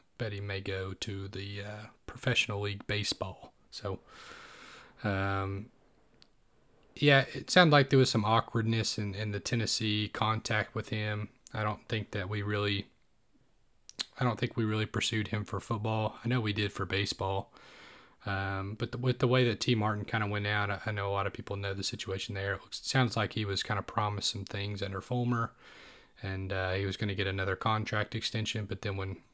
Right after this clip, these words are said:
when Danny White was hired and then Heupel came in, it didn't sound like they wanted to continue with T Martin on the staff. So, you know, it's kind of an awkward situation there, and I think that, uh, you know, Tennessee pursuing Caden Martin –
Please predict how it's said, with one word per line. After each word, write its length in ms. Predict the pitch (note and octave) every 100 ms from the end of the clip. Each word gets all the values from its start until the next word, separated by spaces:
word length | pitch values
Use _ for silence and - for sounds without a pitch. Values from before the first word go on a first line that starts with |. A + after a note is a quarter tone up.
| -
when 100 | A2
Danny 240 | G#2+ A2 G2+
White 220 | G#2 G2+
was 140 | G2+
hired 380 | A2 G2+ G2+ G2+
and 140 | F#2+ F#2+
then 180 | F#2+ -
Heupel 360 | A2 G#2 G2 F#2
came 260 | G#2+ G2+
in, 140 | G2+ G2+
it 160 | G2
didn't 260 | G#2+ G#2 G2+
sound 220 | G#2+ G2+
like 280 | G2 - - - - - - - - _ G#2+
they 100 | G#2+
wanted 260 | G#2 G2
to 80 | -
continue 420 | - F#2+ - G#2
with 100 | F#2+ -
T 120 | G#2+
Martin 280 | G2+ G2 G2
on 120 | G2
the 60 | -
staff. 460 | - C3 B2+ A#2+
So, 280 | - F#2+ G2+ - - - - - - -
you 100 | -
know, 40 | D3
it's 80 | B2+
kind 180 | D#3
of 60 | B2+
an 80 | A2+
awkward 340 | A2+ - A#2
situation 520 | - A#2+ A2+ G#2+ - G#2+
there, 280 | G#2+ A2
and 120 | G#2+ G2
I 100 | G2
think 360 | - G2+ -
that, 240 | - G2 G2
uh, 300 | F#2+ F#2+ G2 - - - - _ _ _ _ - - -
you 100 | A2+
know, 160 | F#2+ F#2+
Tennessee 440 | - B2 - G#2+
pursuing 480 | - - A2+ G2 F#2+
Caden 220 | - G2
Martin – 540 | G2 F#2+ F#2+ G2 G2